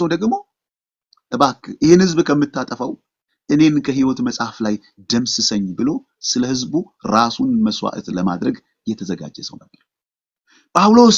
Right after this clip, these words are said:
አዲስ ኪዳን ላይ ስንመጣ እስራኤል ሁሉ ድነው «እኔ ብሰቃይ እመርጣለሁ፣ እኔ ብሰቃይ እመርጣለሁ፣ ተመልከቱ፣ እኔ ብሄድ ይሻለኛል፣ እኔ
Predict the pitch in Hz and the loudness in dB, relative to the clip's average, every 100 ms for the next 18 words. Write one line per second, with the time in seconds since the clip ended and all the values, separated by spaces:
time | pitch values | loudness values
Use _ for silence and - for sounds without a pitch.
0 | - 180 196 214 202 190 185 175 185 196 | 0 0 2 0 0 0 2 0 0 2
1 | 208 220 240 277 _ - - 180 202 208 | 2 2 -2 -4 _ -18 -4 -2 0 2
2 | 214 202 202 233 240 233 202 - - 170 | 2 2 0 2 4 4 4 -4 -2 2
3 | 202 226 - - 175 180 165 165 170 151 | 2 0 -6 -6 -2 0 0 0 -2 -2
4 | 147 131 - - 104 92 - _ _ _ | 0 -2 -4 -6 -4 -6 -10 _ _ _
5 | - 131 143 - - 143 123 117 110 107 | -6 0 2 2 0 0 0 -2 -2 -2
6 | 95 _ _ _ - 170 - - - - | -4 _ _ _ -8 -2 0 -2 -10 -14
7 | _ _ _ _ _ _ _ 170 185 170 | _ _ _ _ _ _ _ 0 2 4
8 | 151 156 - 175 185 185 190 165 131 - | 2 0 2 2 2 4 4 4 0 -4
9 | _ _ _ _ _ _ _ _ - 156 | _ _ _ _ _ _ _ _ -2 2